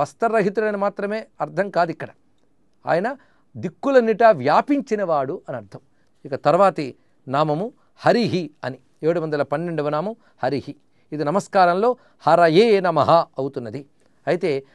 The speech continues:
హరినామం ఇప్పటికి మూడు మార్లు వచ్చింది, ఇది నాలుగో మారు వస్తున్నటువంటి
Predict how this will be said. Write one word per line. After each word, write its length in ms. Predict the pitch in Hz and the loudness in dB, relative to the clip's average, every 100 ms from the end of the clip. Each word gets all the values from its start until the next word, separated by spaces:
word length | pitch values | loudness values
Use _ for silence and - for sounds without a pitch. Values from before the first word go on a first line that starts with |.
| _ - | _ -4
హరినామం 500 | 185 226 247 220 220 185 | 0 2 4 4 2 -2
ఇప్పటికి 320 | - 208 190 151 | -2 -4 -2 -2
మూడు 180 | 170 214 196 | 2 2 2
మార్లు 240 | 208 220 202 | 2 2 -4
వచ్చింది, 340 | - 175 202 247 _ _ _ 156 | -4 -8 -8 -10 _ _ _ -8
ఇది 120 | 156 135 123 | -6 -6 -4
నాలుగో 320 | 143 214 240 220 | 2 4 6 4
మారు 160 | 196 180 | 2 -2
వస్తున్నటువంటి 500 | 165 - 151 151 143 | -4 -6 -6 -6 -6